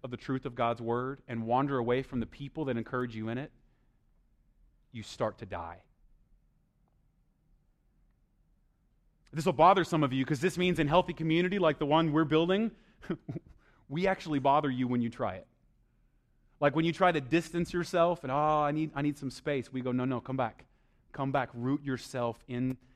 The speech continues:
and delight in God's will for your life because you will die apart from it."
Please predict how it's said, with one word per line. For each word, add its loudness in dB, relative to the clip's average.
and -4
delight -2
in -6
God's -4
will -4
for -14
your -6
life -10
because -10
you -6
will -6
die -6
apart -8
from -14
it." -20